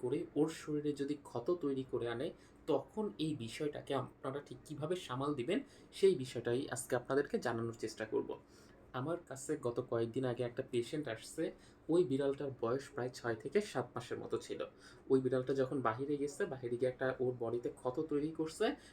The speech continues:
এবং বাসার ওনার বা মালিক করছে কি, ওই ক্ষতটাকে তেমন গুরুত্ব দেয়নি। সে ওই ভায়োডিন একটু দিয়ে আগে জায়গাটা পরিষ্কার করে একটু হলুদ লাগিয়ে রাখছে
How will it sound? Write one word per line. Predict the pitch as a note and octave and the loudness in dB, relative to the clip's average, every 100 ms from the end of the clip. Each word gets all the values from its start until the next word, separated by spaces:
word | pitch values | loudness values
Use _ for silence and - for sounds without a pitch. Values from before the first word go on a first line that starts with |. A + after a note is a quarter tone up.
| - | 2
এবং | C3 B2 C3 | 2 4 0
বাসার | A#2 A#2+ - - F#3 - | 0 -4 -2 2 2 6
ওনার | C#3 C#3+ A2 A2+ | 4 4 0 -2
বা | A2+ | -4
মালিক | A#2 B2+ E3+ F3 | 0 2 2 0
করছে | F#3 - A#3 | -4 -2 -6
কি, | B3+ D#3 A2 - - | -2 -2 -4 -14 -2
ওই | E3+ E3 | 0 0
ক্ষতটাকে | C#3+ D3 D3 C#3+ | 0 0 2 0
তেমন | C#3+ C3+ C3 | 2 4 4
গুরুত্ব | C#3 E3 - | 2 2 4
দেয়নি। | A2 - - - - | 4 4 0 -10 -14
সে | - C#3+ D3 C3 | 2 4 6 6
ওই | C3 B2 | 4 4
ভায়োডিন | A#2 A#2+ C3+ F#3+ C4 - - - - | -2 2 6 8 6 2 -16 -16 0
একটু | C#3 - D3+ | 0 2 0
দিয়ে | C#3+ D3+ | 4 2
আগে | C#3+ D3 | 2 4
জায়গাটা | C3 B2 - | 4 2 -2
পরিষ্কার | - E3+ F3+ F#3+ G3 | 2 2 2 -4 -2
করে | A3+ | -2
একটু | A#3+ - D#3+ - - - | -2 -2 -4 -4 -20 4
হলুদ | D#3 F#3+ B2+ | 8 8 6
লাগিয়ে | A2 G#2+ - | 4 4 -2
রাখছে | - - - | -4 -6 -6